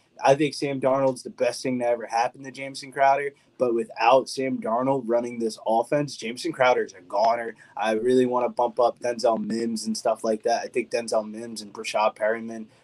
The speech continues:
are gonna be two guys that you can acquire for pretty cheap next season, and I think Jameson Crowder is the sell. Um, I got Rob at the end of the season.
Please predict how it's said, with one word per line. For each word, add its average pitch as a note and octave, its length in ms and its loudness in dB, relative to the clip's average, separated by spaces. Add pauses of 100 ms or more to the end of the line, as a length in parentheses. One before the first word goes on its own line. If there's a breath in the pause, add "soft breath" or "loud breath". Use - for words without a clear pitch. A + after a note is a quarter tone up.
are A2 80 0
gonna A2+ 160 2
be A2 140 0
two A#2+ 240 -2
guys A2+ 300 8
that A2+ 80 0
you A2 160 2
can G#2+ 140 -10
acquire A2 480 6 (180)
for A2+ 120 -10
pretty A#2 260 -2
cheap A#2 360 -8
next A2+ 280 -2
season, A#2 420 -4 (240 soft breath)
and A#2 160 -2
I A2 100 2
think B2 260 0
Jameson A#2+ 360 -2
Crowder A#2 380 6
is G#2+ 100 -4
the G#2+ 80 -8
sell. A#2+ 480 8 (240)
Um, G#2 400 -6
I A2+ 80 -4
got B2 280 4
Rob C3 340 6
at B2 100 -4
the - 140 -14
end C3 160 -4
of B2+ 60 -4
the A#2 60 -8
season. B2+ 520 -6